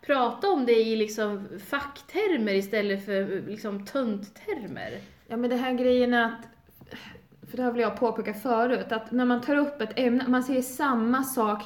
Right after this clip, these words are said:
Speaker 2: hela
Speaker 1: Ja.
Speaker 2: tiden.
Speaker 1: Mm.
Speaker 2: Men hur många gånger kan man säga samma
Speaker 1: Ja,
Speaker 2: sak?
Speaker 1: ja, exakt.
Speaker 2: S-, va?
Speaker 1: Ja.
Speaker 2: Ta något nytt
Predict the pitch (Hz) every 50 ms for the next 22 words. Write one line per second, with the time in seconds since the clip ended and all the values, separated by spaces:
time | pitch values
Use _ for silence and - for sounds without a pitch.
0 | - - 294 277 247 220 202 214 254 247 247 285 269 - 320 320 311 294 277 240
1 | 185 196 180 165 160 165 175 190 208 202 202 - - - - - _ - 247 247
2 | 277 277 277 277 277 277 277 269 254 247 294 302 269 254 240 247 - 285 247 254
3 | 254 254 - 311 285 285 294 285 285 - - 349 320 285 247 220 220 226 254 269
4 | 285 311 302 - - 370 349 247 - 220 233 247 269 269 - 240 240 - - -
5 | 233 - - - - - - _ _ _ _ - - - - - _ _ - 254
6 | 254 254 220 226 240 247 - - - - - _ _ - - 285 285 285 294 285
7 | 285 349 381 -